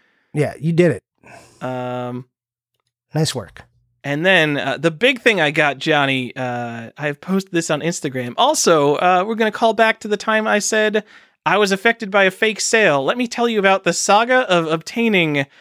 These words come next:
Speaker 2: Yoshino Cookie Kurapon Oven to Cookie. Johnny,
Speaker 1: Oh,
Speaker 2: uh,
Speaker 1: no.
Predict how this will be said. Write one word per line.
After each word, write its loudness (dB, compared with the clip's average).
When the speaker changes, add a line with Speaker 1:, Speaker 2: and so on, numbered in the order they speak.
Speaker 2:
Yoshino 2
Cookie 0
Kurapon 2
Oven 2
to 0
Cookie. -4
Johnny, 2
Speaker 1:
Oh, 6
Speaker 2:
uh, 6
Speaker 1:
no. 4